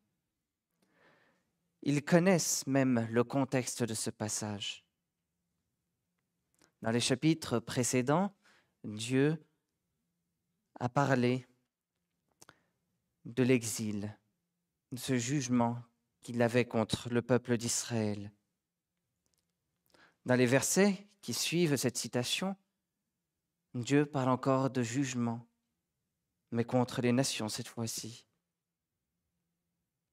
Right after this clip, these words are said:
Au plein cœur de ce contexte se trouvent les versets qui sont ici cités. Des versets remplis de paix, de grâce,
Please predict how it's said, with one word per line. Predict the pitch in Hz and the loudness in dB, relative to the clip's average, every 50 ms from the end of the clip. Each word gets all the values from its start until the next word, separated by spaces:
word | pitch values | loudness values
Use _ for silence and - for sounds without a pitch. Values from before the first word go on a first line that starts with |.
| _ _ _ _ _ _ _ _ _ _ _ _ _ _ _ _ _ _ _ _ _ _ _ _ _ _ _ _ _ _ _ _ - | _ _ _ _ _ _ _ _ _ _ _ _ _ _ _ _ _ _ _ _ _ _ _ _ _ _ _ _ _ _ _ _ -4
Au | - 123 | -4 -4
plein | 120 123 135 147 147 143 | -2 0 2 2 2 4
cœur | - 160 156 160 160 151 139 - - _ _ _ _ _ _ _ - | 4 6 6 6 6 4 2 -2 -12 _ _ _ _ _ _ _ -12
de | 127 | -8
ce | 117 - 127 | -4 -4 -4
contexte | - - 123 117 117 - 143 156 - - - | 0 0 -2 0 0 0 -2 -2 -2 -4 -6
se | - 131 - - 123 | -6 -8 -6 -6 -6
trouvent | - - - 139 139 135 | -6 -2 0 0 2 2
les | 123 117 | 2 2
versets | 110 123 113 - - 143 | 0 0 -2 -2 -4 -6
qui | - - 120 | -6 -6 -8
sont | - - 120 113 | -6 -6 -6 -6
ici | - 127 113 - - 123 | -6 -6 -4 -4 -4 -2
cités. | 117 - - 156 - _ - - 107 104 117 _ _ _ _ _ _ _ _ _ _ _ _ _ _ _ _ _ _ _ _ _ _ _ _ _ _ _ _ _ _ _ _ _ _ _ _ _ _ _ _ _ - | -4 -4 -4 -4 -8 _ -10 -8 -8 -8 -8 _ _ _ _ _ _ _ _ _ _ _ _ _ _ _ _ _ _ _ _ _ _ _ _ _ _ _ _ _ _ _ _ _ _ _ _ _ _ _ _ _ -10
Des | - 110 123 123 | -4 0 0 2
versets | 117 127 120 - - - 127 123 123 120 120 - _ _ _ _ _ _ _ _ _ _ _ _ _ - | 2 2 0 0 -4 -2 0 0 0 -2 -4 -10 _ _ _ _ _ _ _ _ _ _ _ _ _ -20
remplis | - - 104 117 135 131 - - 143 143 131 | -12 -4 0 0 0 0 -2 -6 -4 -2 0
de | 127 123 | 0 -2
paix, | 127 - - 117 107 104 107 - _ _ _ _ _ _ _ _ _ _ _ _ _ _ _ _ - | -2 -2 -4 -2 -2 -2 -4 -8 _ _ _ _ _ _ _ _ _ _ _ _ _ _ _ _ -4
de | 120 | -2
grâce, | 113 120 107 104 107 104 101 101 104 - - - - - - - - | -2 -2 -6 -6 -4 -6 -6 -6 -8 -8 -6 -4 -4 -6 -6 -8 -12